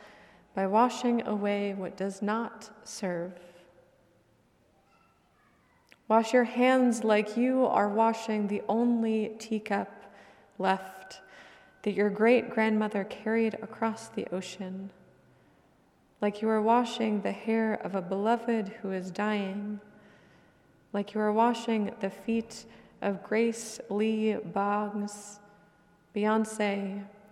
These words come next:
Jesus, your auntie,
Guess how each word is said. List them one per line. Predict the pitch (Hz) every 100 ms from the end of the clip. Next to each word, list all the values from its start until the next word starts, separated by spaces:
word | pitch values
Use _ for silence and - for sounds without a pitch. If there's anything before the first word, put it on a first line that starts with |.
| - _ _
Jesus, | - 214 214 220 214 - - - - - - _ _
your | 196 185 -
auntie, | 220 214 233 214 208 202